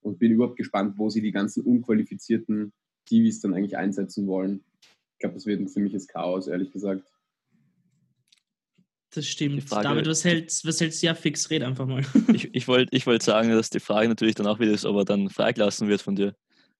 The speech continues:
Speaker 3: überhaupt.
Speaker 2: Das
Speaker 1: Ja.
Speaker 2: stimmt. Lass ich, lass ich den Laurenz frei? Das ist einfach, stimmt.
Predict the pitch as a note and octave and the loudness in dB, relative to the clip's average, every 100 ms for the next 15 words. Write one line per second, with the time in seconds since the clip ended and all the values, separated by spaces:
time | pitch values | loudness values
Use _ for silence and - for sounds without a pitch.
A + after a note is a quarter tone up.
0 | _ - G2+ G2 - - _ - _ _ | _ -2 0 0 -4 -18 _ -20 _ _
1 | _ _ _ _ _ - - - - E3 | _ _ _ _ _ -20 -20 -20 0 2
2 | C3+ F3 F3 C3+ C#3+ D#3 - G#3 G#3+ - | 6 8 8 6 4 2 2 4 4 2
3 | C#3+ D#3+ - F#3 F#3 D#3+ C#3+ B2+ D#3+ E3+ | -2 -2 -2 -2 -4 -4 -2 -2 -4 -4
4 | D#3 - - B2+ A2+ C3+ F3 E3 D3 - | -4 -4 -4 -4 -2 2 2 0 -2 -2
5 | C3+ C#3 C#3 C#3+ - - - - - - | 0 0 -2 -6 -10 -18 -18 -8 0 4
6 | D3 C3 | 4 4